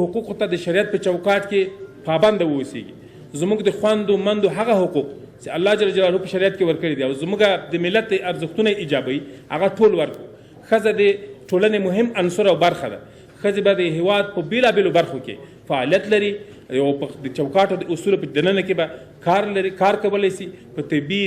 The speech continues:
تعلیمي او مختلفو برخو کې چې اړتیا ورته لرو، د موږ ټولنې اړتیا حس کوي، دوی به زموږ سره حضور ولري او فعال، آه،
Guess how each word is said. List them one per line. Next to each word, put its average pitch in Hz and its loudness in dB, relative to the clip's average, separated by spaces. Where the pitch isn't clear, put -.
تعلیمي 156 0
او 143 0
مختلفو 214 -2
برخو 175 0
کې 175 -10
چې 190 -10
اړتیا 170 -2
ورته 170 -2
لرو، 156 -2
د - -10
موږ 156 -2
ټولنې 190 0
اړتیا 165 0
حس 160 -4
کوي، 170 2
دوی 196 0
به 170 2
زموږ 185 -4
سره 147 0
حضور 185 0
ولري 196 0
او 139 2
فعال، 170 2
آه، 131 0